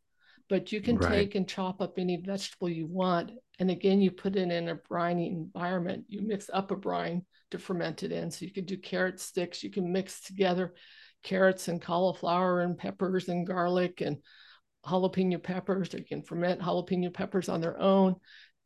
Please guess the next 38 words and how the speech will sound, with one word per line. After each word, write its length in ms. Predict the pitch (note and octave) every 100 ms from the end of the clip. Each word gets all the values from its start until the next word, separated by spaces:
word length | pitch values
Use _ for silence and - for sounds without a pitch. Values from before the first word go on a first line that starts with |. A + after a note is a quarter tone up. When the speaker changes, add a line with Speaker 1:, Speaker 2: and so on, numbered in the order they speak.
| _
Speaker 1:
Just 280 | - A#3+ -
about 300 | C4 A3+ F3+
anything 560 | - G3 G#3 G3+ F3+ E3
out 300 | F3 F#3+ F#3+
there 160 | E3+ E3
can 240 | - E3+
be 140 | E3 D#3+
fermented. 760 | - F3 E3+ F#3+ F#3+ F3 F3 _ _ - _ -
And 300 | F3+ F3+ F3+
there's 160 | E3
just 220 | - F#3 -
little 240 | F3+ F3
nuances 680 | D#3+ F3 E3+ F3 F3 D#3+ F#3
you 140 | F#3
learn 200 | F3 F3
along 360 | E3+ E3 D#3+ E3+
the 80 | E3+
way. 460 | F3 F3 D#3+ E3 _ _ _ _ _ -
And 160 | F#3 F#3
then 160 | F3 -
you 140 | G3
add 280 | D#3+ F3 E3
those 400 | F#3 F#3+ - - _ _ _ -
to 120 | G3+
your 80 | G3+
meal, 380 | G#3 B3 G#3+ B3
and 160 | F3 E3+
then 120 | E3+
you're 140 | E3+
providing 580 | F3 D#3+ E3+ E3+ F3+ F3 F3+
the 480 | F3 F3+ E3+ F3+ F3+
probiotics 640 | - F#3+ F3+ E3+ G3+ G3+ -
you 80 | E3+
need 240 | E3 E3
for 140 | -
that 120 | G3 F#3
healthy 320 | C#3+ - -
digestion. 720 | F#3 D#3 E3+ F3 - D#3